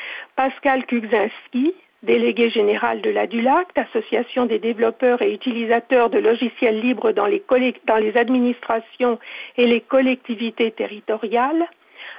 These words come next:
affirme qu'avec ce développement mutualisé entre collectivités, le logiciel libre, en compétition et sur la même ligne de départ que le logiciel propriétaire, est systématiquement gagnant,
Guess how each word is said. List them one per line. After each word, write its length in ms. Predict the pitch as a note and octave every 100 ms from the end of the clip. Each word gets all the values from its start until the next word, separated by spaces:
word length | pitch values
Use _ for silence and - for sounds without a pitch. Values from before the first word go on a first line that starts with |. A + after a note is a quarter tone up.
| -
affirme 760 | D4+ D#4 - - D4+ C4 A#3 A3
qu'avec 360 | - A3+ A#3 B3
ce 60 | A#3+
développement 760 | F#3+ F#3+ D4 C4+ C4+ C4 A3+
mutualisé 920 | G#3 A#3+ C4+ - C4 A#3+ A#3 G#3+ A#3+ G3+
entre 300 | G3 - F#4+
collectivités, 1160 | F#4+ C#4 B3+ A#3 - A#3 G#3 G3+ - A#3 C#4+
le 160 | C#4 A3+
logiciel 720 | G#3 C4+ C4 B3+ - A3+ G#3
libre, 380 | G3 A3+ D4 F4 F4+ - - - - _ _
en 140 | A3+ A3
compétition 880 | - C#4+ D4+ C#4 C#4 B3+ - D#4+ C#4
et 80 | A#3
sur 140 | B3 G#3
la 120 | G3
même 260 | A3 C#4
ligne 280 | C#4 D4 C4
de 100 | A#3
départ 520 | A3 B3 - B3 A#3+
que 80 | -
le 160 | G3+ G#3+
logiciel 600 | G#3+ A#3 B3+ - B3+ G#3+
propriétaire, 1000 | - A3 - A3+ A#3+ B3 D4 D#4+ F4 F#4 - - - - C4+
est 160 | B3 -
systématiquement 1120 | D4+ D4+ - C#4+ C4+ C4 C4 B3+ C4+ C4 C4
gagnant, 640 | A3+ G#3+ A3 G#3 A#3 C4+